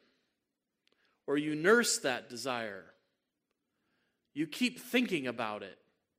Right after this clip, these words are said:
Um, you keep cherishing that desire for something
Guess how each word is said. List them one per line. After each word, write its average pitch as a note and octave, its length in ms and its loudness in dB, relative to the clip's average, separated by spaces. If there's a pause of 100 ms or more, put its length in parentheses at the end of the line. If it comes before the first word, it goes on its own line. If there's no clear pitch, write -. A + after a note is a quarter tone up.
(720)
Um, C3 200 -10
you E3 140 0
keep G#3+ 320 -6
cherishing G3+ 680 4
that C#3 200 2
desire D3 540 2
for C#3+ 120 -8
something D#3+ 540 -4